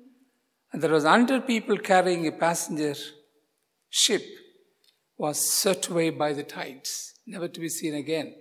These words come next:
The passenger, passenger trains were swept into the waters. The whole thing was upside down just a minute later. Two forty-five, two forty-six,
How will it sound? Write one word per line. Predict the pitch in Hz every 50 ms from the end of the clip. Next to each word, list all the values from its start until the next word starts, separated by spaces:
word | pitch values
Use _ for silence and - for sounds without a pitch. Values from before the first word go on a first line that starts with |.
| - - - _ _ _ _ _ _ _ _ _ _ _ -
The | - - - - 190
passenger, | 214 220 - - 233 220 185 196 180 143 123 - - - - - - - _ _ _ _
passenger | - 180 196 190 - - - 185 165 180 160
trains | 143 - - - - 226 233 233 214 180 151 143 131 - - - - - - _ _ _ _ _ _ _ _ _ _ -
were | - 160
swept | - - - - 196 180 180 180 -
into | - 170 143 - 165
the | 160
waters. | 151 151 147 151 147 - 156 165 - - - - - - - - - - _ _ _ _ _ _ _ _ _ _ _ _ _ _ _ _ -
The | - 180
whole | 214 247 269 269 254
thing | - 269 247 226
was | 214 214 196 175
upside | 190 175 - - - 175 151 139
down | 156 151 160 165 160 147 131 - - 151 131
just | - 214 208 208 208 - -
a | 165
minute | 151 151 160 185 196 202 196 - - - -
later. | 175 160 151 151 147 143 - - - - - - _ _ _ _ _ _ _ _ _ -
Two | 196 180
forty-five, | 180 - 190 190 196 185 - 170 - 208 190 190 185 185 - -
two | - 175
forty-six, | 175 - - 170 - 156 147 - - 247 254 240 - - -